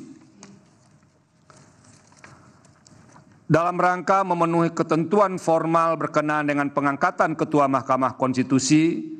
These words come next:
maka sidang pleno khusus ini diselenggarakan dengan agenda pengucapan sumpah Ketua Mahkamah Konstitusi masa jabatan dua ribu dua puluh tiga dua ribu dua puluh delapan sesuai dengan tata cara sebagaimana yang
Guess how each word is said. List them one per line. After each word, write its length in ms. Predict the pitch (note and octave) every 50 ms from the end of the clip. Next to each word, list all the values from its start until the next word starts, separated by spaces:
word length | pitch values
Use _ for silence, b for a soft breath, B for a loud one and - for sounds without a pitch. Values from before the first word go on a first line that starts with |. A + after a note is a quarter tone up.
| B B B B B B -
maka 240 | C3 C3 - C3+
sidang 560 | B2+ - - - F#3 F3+ F3+ F3 E3+ - - -
pleno 320 | E3 E3 D#3+ E3 D#3+ D#3+
khusus 400 | - E3 D#3+ E3 F3 F3 E3 -
ini 400 | E3+ D#3+ E3 E3 E3 E3+ F3 -
diselenggarakan 1300 | - A#2 A#2+ D3 D#3 D#3 D3+ D#3 D#3+ D#3 D3+ D3+ D3+ D3 D3 C#3+ C#3+ D3+ D3 D3 - - D3 D3 C#3+ C3
dengan 320 | C#3 C3+ C#3 C3+ C3 C3 B2+ B2
agenda 560 | C3 C3 G#2 C#3+ D3+ D3+ D3 D3 D3 D3 C#3+
pengucapan 800 | - - - D3+ C#3+ C#3+ C#3+ C#3 - D3+ C3+ - - C3+ C3 B2+
sumpah 720 | B2 - - F#3 F#3 F#3+ F#3+ F#3 - G3+ F#3+ C#3 - -
Ketua 320 | F3 C#3+ - D#3+ D3+ C#3+ C#3
Mahkamah 480 | C3+ C3 - C#3 C3 C3 B2+ A#2 -
Konstitusi 880 | - C3 C3 B2+ C3+ B2+ - D3 C#3+ C#3 - D#3 D#3 D#3 D#3 D3+ B B B B B B B B
masa 320 | - D3 D3 - - C#3+ C3+
jabatan 560 | C3+ C3 C3 C#3+ D3 - - D#3+ D3+ D3 C3+
dua 240 | C#3+ D3 C#3+ C#3 C3+
ribu 320 | D3 D#3 D#3 E3 F3 D3+
dua 160 | C#3+ C#3+ C3
puluh 160 | - C3+ C3
tiga 400 | B2 C3 C3 A#2+ B2+ C#3+ C#3+ C#3
dua 240 | B2 B2+ C3 B2+ A#2
ribu 240 | B2 B2 A#2 B2+ B2
dua 80 | B2+ A#2
puluh 240 | A#2 B2 B2 B2
delapan 320 | B2 - C#3+ C#3+ D3 D3+ - B B B B B B B -
sesuai 400 | - D#3+ D3+ - F3+ F3 E3+ D#3
dengan 240 | D#3 D3 D3+ D3 D3
tata 380 | C#3+ D3+ C#3 C3+ - B2+ B2 -
cara 400 | - D#3+ D3+ D#3 D#3+ E3 D#3 D#3
sebagaimana 720 | - - D3 C3+ C3 B2+ C3 B2+ B2+ B2+ C3 C3+ C3+ C3+
yang 160 | B2 B2 B2